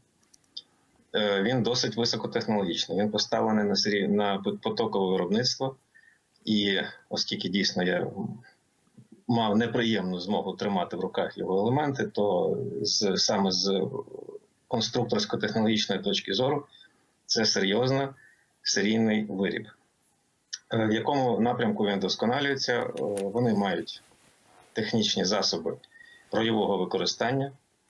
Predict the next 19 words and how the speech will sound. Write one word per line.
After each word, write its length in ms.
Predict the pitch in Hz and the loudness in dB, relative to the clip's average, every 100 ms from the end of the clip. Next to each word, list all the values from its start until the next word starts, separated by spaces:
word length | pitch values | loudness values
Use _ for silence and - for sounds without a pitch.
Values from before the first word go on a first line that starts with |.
| _ - | _ -4
е, 360 | 101 98 98 98 | 0 2 2 2
вони 340 | 95 117 113 | 2 2 2
оснащені 560 | 98 - 101 - 92 92 | 2 0 0 0 0 2
елементами, 640 | 95 104 98 98 90 92 | 2 2 0 -2 -2 -2
е, 60 | - - - 92 95 95 | -4 -10 -4 0 2 2
взаємодії 640 | 92 107 104 101 95 87 85 | 0 0 2 0 0 0 2
один 340 | 95 92 127 | 0 0 0
з 60 | 101 | 0
одним, 320 | 113 135 131 | 0 0 -2
тобто 240 | 101 - | -4 -2
вони 160 | 92 104 | 0 2
можуть 300 | 101 85 - | 2 0 -2
лі-, 340 | - 87 98 | -2 0 0
літати 400 | 95 98 95 92 | 0 0 -2 -2
в 80 | 87 | -2
бойових 360 | 95 107 113 110 | 0 0 0 0
порядках, 540 | 98 113 113 143 - _ _ - - - - _ _ _ _ _ 110 | 0 0 -2 -6 -8 _ _ -20 -20 -20 -20 _ _ _ _ _ -2
е, 180 | 110 | 2
мають, 480 | 110 139 135 117 - | 2 2 0 -2 -4